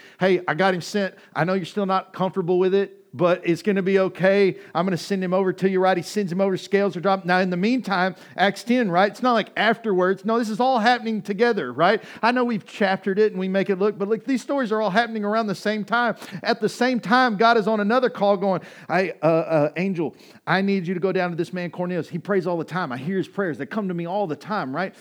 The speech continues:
This is the perfect time. We're trying to set the whole Gentile thing in motion. Peter's not going to be the guy that's going to launch this into necessarily its fullness of ministry.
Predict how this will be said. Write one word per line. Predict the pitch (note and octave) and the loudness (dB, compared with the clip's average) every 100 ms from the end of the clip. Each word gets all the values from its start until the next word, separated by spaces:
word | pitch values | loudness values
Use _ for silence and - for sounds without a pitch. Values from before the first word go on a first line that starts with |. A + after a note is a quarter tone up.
| - E3 | -14 -6
This | G3 | -6
is | G3 | -4
the | F#3+ | -8
perfect | - G#3+ G3+ - | -4 -4 -4 -8
time. | G3+ G#3 | -6 -4
We're | D#3+ | -4
trying | F3+ G#3 G3+ | -6 -4 -4
to | |
set | F3+ G#3+ | -4 -6
the | - | -4
whole | F3+ G3 | -4 -4
Gentile | F#3+ A3 F3+ F3+ | -4 -4 -2 -4
thing | G3+ G3 | -4 -6
in | F3+ | -2
motion. | G3+ G#3 F#3 - - _ | -2 -2 -6 -14 -20 _
Peter's | - C4 C#4 G3+ | 0 2 2 0
not | A3+ A3+ | 0 -2
going | F3+ A3 F#3+ | -2 -2 -2
to | F3 | -4
be | F#3 F#3+ | -2 -2
the | E3+ | -2
guy | F3+ G3+ G#3 F3+ - - | -2 -2 0 -2 -4 -6
that's | G3 - | -6 -4
going | G#3+ G3 | -4 0
to | E3+ | 0
launch | F3 G#3+ G#3+ - | 0 -2 -2 -4
this | G3+ | -4
into | - F#3+ - G#3 F3 - - | -4 -6 -4 -4 -4 -10 -8
necessarily | F#3 G#3 G#3 - G#3+ G3+ F3+ | -4 -4 -4 0 2 4 2
its | D#3 | -2
fullness | - - B3 A#3 A3 - | -8 -2 0 2 0 -2
of | F3 | -4
ministry. | E3 G#3 C4 A#3+ - F#3+ G3 | 0 0 0 -2 -2 2 2